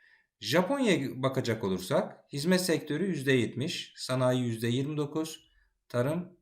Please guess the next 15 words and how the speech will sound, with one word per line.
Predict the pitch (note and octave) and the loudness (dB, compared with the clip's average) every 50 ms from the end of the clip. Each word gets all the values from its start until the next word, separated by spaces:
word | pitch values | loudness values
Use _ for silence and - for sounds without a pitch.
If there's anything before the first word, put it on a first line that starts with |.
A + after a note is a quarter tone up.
| _ - | _ -4
yüzde | A#2+ B2 B2+ C3 B2+ C#3+ C3+ B2+ | -2 0 0 2 2 0 0 2
bir | C3+ C#3+ B2+ - | 0 -2 -2 -2
olarak | - G2+ F#2+ F#2+ F#2+ G#2+ C3 - - - _ - | -2 -2 -2 0 0 0 -2 -4 -8 -18 _ -6
karşımıza | - B2 A2+ A2 - F#2+ F#2 F2+ F2 A2+ C3+ D#3+ D#3+ D#3+ - _ | -4 -4 -4 -4 -4 -6 -6 -4 -2 -2 -2 -2 -4 -10 -18 _
çıkmakta. | - - - - A2+ G#2+ - - - - - _ _ _ _ _ _ _ _ _ _ _ _ _ - _ _ - - _ _ _ _ _ _ _ _ _ _ _ _ _ _ _ _ _ _ _ _ _ _ _ _ _ _ _ _ _ _ _ _ _ _ _ _ _ _ _ _ _ _ _ _ _ _ _ _ _ _ - | -10 -10 -10 -10 -12 -14 -14 -16 -20 -20 -20 _ _ _ _ _ _ _ _ _ _ _ _ _ -20 _ _ -20 -20 _ _ _ _ _ _ _ _ _ _ _ _ _ _ _ _ _ _ _ _ _ _ _ _ _ _ _ _ _ _ _ _ _ _ _ _ _ _ _ _ _ _ _ _ _ _ _ _ _ _ -4
Hizmet | D3 E3 E3 A3 C#4+ D#4+ D#4+ A3 | 0 2 6 8 8 8 8 8
alanlarının | F#3+ F3+ E3 D3 C#3 C3+ B2+ A#2+ A2+ G#2 G#2 A2+ C#3+ F#3+ G3 - - - | 6 8 8 8 8 8 6 6 6 4 2 2 0 0 -2 -4 -2 -2
ekonomik | C3+ C3+ - D#3 D#3+ E3+ F3 G#3 A#3 G3+ - C3 | -2 0 2 4 4 6 6 4 4 2 4 2
ve | B2 A#2 | 2 2
sosyal | - - C3 B2+ - - D#3+ D#3 C3+ C3 | 4 2 2 2 2 4 4 4 4 4
gelişmelere | A#2+ B2+ B2 B2+ B2+ - - C3 B2+ B2 C3 C#3 D3+ D3 B2+ | 2 4 4 4 2 2 2 2 2 4 4 4 4 4 4
bağlı | A#2+ A#2+ A#2+ B2 C3+ F3 | 4 6 6 6 6 6
olarak | F3+ C3 G2 F#2 F#2+ F2+ F2+ - - | 4 4 4 4 2 0 0 -2 -4
önem | G#2+ A2 C3+ E3 F3+ F3 | 0 2 4 4 2 2
kazanması, | - F#2 E2+ F2 E2 E2 D#2+ D#2+ - - - C#3+ F#3 F#3+ - - | 0 -2 -2 -2 -4 -4 -6 -8 -8 -4 -2 -2 -2 -4 -6 -14